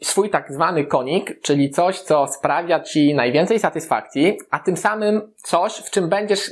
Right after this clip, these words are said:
by-, będziesz bardzo dobry albo przynajmniej będziesz się starał takim być. Czyli skłaniałbym się ku zdrowemu konsensusowi.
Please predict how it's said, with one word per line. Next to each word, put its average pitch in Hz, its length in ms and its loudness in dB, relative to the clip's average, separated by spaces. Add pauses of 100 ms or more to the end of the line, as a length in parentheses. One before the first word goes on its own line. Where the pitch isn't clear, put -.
by-, 165 240 2 (300)
będziesz 160 320 -2
bardzo 156 320 -2
dobry 214 260 2
albo 196 160 2
przynajmniej 185 380 2
będziesz 180 300 2
się 147 140 0
starał 147 340 0
takim 170 320 -2
być. - 260 -2 (380)
Czyli 277 200 4
skłaniałbym 208 580 2
się 196 220 2
ku 190 300 2
zdrowemu 165 600 2
konsensusowi. 175 920 0